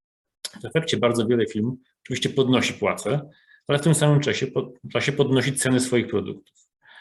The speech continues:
Wszystko zatem drożeje, z kolei ludzie, pracownicy chcą znowu oczywiście wyższych cen, to jest natura-, wyższych pensji, to jest naturalne. Pracodawcy nie mają wyjścia,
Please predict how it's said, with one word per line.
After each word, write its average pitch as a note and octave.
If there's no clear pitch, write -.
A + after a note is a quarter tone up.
Wszystko F#3+
zatem D3+
drożeje, G#2
z -
kolei A#2+
ludzie, G2
pracownicy A2
chcą G2+
znowu G#2+
oczywiście G2
wyższych F#2
cen, F#2
to F#2
jest F2+
natura-, F#2
wyższych G2+
pensji, E2+
to -
jest -
naturalne. F#2
Pracodawcy C#3+
nie A#2+
mają B2+
wyjścia, G2+